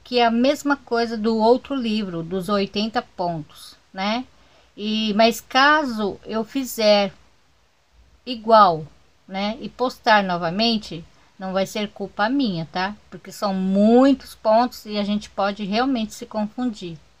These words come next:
tá bom? Então é o seguinte, na foto número dez, é, desse ponto, aqui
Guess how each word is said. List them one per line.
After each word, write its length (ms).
tá 80
bom? 240
Então 280
é 100
o 60
seguinte, 520
na 140
foto 280
número 360
dez, 540
é, 380
desse 280
ponto, 640
aqui 540